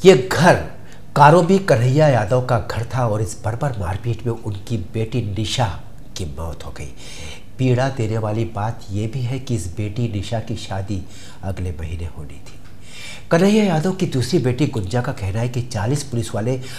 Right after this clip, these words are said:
जबरदस्ती घर में घुसे और उन्होंने हम लोगों के साथ मारपीट की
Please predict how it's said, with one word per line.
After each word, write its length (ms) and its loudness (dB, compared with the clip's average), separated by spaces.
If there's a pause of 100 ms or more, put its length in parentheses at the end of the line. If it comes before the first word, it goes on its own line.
(260)
जबरदस्ती 580 2
घर 220 -2
में 160 2
घुसे 280 -2
और 160 4
उन्होंने 240 0
हम 200 -2
लोगों 200 0
के 100 -4
साथ 260 -6
मारपीट 380 -4
की 220 -2